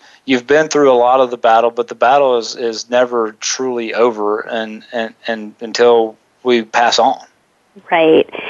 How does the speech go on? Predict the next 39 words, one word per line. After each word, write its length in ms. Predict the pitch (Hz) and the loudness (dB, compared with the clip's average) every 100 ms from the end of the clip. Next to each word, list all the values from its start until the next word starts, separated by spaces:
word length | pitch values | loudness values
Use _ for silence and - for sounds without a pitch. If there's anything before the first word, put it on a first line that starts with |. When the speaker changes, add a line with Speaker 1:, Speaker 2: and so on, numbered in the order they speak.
| - - - | -10 -12 -2
Speaker 2:
So 240 | 311 302 - | 2 2 4
I 60 | 285 | 4
don't, 340 | 330 453 440 - - | 4 4 0 -8 0
I 80 | 262 | 4
don't 180 | 320 294 | 6 6
know 160 | 269 | 6
exactly, 720 | 233 202 202 - 196 180 180 | 4 2 0 2 4 6 6
you 80 | 208 | 6
know, 220 | 196 185 | 6 4
if, 240 | - 190 190 | 2 0 2
uh, 420 | 170 175 170 - - _ _ _ _ _ - | 2 4 4 2 -2 _ _ _ _ _ -2
everybody 480 | 226 214 214 196 | 2 4 4 4
can 200 | 190 - | 2 2
relate 580 | 190 175 190 185 180 - - | 4 6 6 6 4 0 -6
to 60 | - | -8
cancer, 760 | - 180 160 - - - 185 214 | -4 0 0 0 -2 0 0 2
but 120 | 196 | 2
I 140 | - 214 | 2 0
do 320 | 208 240 285 | 2 4 4
think 360 | - 208 190 - | 4 0 0 0
that 240 | 165 165 - | 2 2 2
everybody 460 | 202 233 214 180 | 4 4 4 2
has 640 | 180 185 175 160 143 - - - | 2 2 2 2 2 2 0 -2
a 80 | - | -2
setback 600 | - - - - - - - - | 0 0 0 -2 -4 -6 -8 -2
or 120 | 214 | -2
a 100 | 190 - | -2 0
failure 520 | 185 180 185 190 - | 4 6 4 4 2
or 180 | - 220 | 2 4
an 120 | 208 - | 2 0
obstacle 500 | 185 180 - - - | -2 -2 -4 -2 0
or 180 | - 190 - | 0 0 0
something 500 | 226 214 - 220 214 | 0 0 4 6 6
that, 380 | 185 170 180 - - - - - 240 | 4 4 2 0 -4 -12 -12 -4 2
you 80 | |
know, 80 | 233 | 6
you 200 | 233 226 | 6 6
almost 400 | - 220 247 285 - | 4 4 4 4 2
sometimes 480 | 226 202 196 185 | -4 -2 0 0